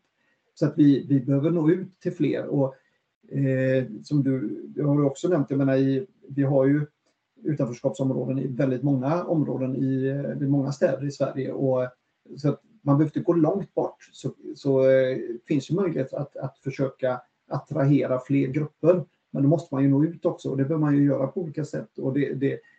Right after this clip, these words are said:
det görs ju initiativ här och där också. Men, eh, det, det krävs ju en uthållighet. Och jag, jag kan inte, eh, påstå att det vi har lyckats åstadkomma i Bergsjön hittills är ju, det är ju egentligen ett herrlag.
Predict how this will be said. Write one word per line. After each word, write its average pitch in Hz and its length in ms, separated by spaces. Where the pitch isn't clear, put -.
det 147 80
görs 147 300
ju 185 60
initiativ 143 500
här 127 200
och 127 60
där 131 180
också. 160 380
Men, 135 340
eh, 131 300
det, 156 120
det 151 100
krävs 143 360
ju 151 40
en 151 80
uthållighet. 135 800
Och 143 140
jag, 131 180
jag 131 120
kan 151 100
inte, 147 320
eh, 139 160
påstå 147 380
att - 260
det 147 220
vi 135 60
har 135 180
lyckats 135 260
åstadkomma 135 420
i 127 40
Bergsjön 143 600
hittills 143 460
är 143 40
ju, 135 300
det 151 60
är 151 40
ju 143 40
egentligen 143 300
ett - 60
herrlag. 143 640